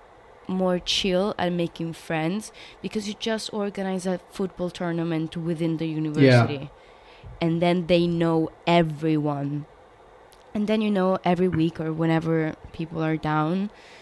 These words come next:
Speaker 1: you just get a ball and that's all you need,
Speaker 2: Yeah.
Speaker 1: literally.
Speaker 2: That's what I'm saying.
Speaker 1: So it's so,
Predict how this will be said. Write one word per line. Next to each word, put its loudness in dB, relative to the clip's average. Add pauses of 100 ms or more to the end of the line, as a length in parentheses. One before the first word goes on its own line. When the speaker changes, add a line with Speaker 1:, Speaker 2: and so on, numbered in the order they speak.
(160)
Speaker 1:
you 0
just -4 (480)
get 2
a 2
ball 2
and 2
that's -2
all -2
you 2
need, 6
Speaker 2:
Yeah. 4 (480)
Speaker 1:
literally. 0
Speaker 2:
That's 4
what 8
I'm 6
saying. 4
Speaker 1:
So 8
it's 2
so, 2